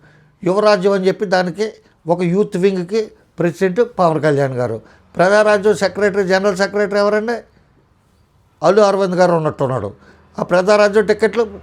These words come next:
పవన్ కళ్యాణ్ గారికి టికెట్ ఇవ్వలేదేమో కానీ, లేకపోతే పోటీ చేయను అన్నాడో కానీ,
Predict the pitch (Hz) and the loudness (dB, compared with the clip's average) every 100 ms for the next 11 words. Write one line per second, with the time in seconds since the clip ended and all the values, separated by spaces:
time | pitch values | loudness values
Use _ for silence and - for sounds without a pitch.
0 | - 151 170 180 202 196 202 202 190 180 | -6 -2 -2 2 2 2 2 2 2 -2
1 | 196 202 196 190 190 190 180 185 185 202 | -4 -2 -2 0 2 2 2 2 0 0
2 | 196 185 175 175 175 175 185 180 175 175 | 0 -2 -4 -6 -4 -2 -2 -2 -2 -2
3 | 175 180 185 | -2 -2 -8